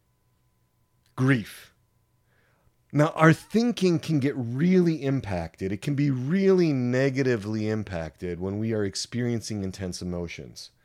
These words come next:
So let's really get some clarity around all these things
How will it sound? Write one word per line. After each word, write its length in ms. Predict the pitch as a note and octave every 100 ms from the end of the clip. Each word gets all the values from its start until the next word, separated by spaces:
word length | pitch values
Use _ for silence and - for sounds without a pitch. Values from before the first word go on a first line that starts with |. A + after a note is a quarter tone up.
| _ _
So 140 | -
let's 180 | D#3+ C#3+
really 400 | C#3 F3 A#3+ A#3
get 220 | D3+ F3+
some 160 | - C#3
clarity 680 | - - A#2 A#2 A2 F#2
around 460 | F2+ F#2 G2 G2 G2 _ _ _
all 240 | - A#2 B2+
these 300 | A#2+ A2 -
things 560 | - G#2 F#2+ F2+ -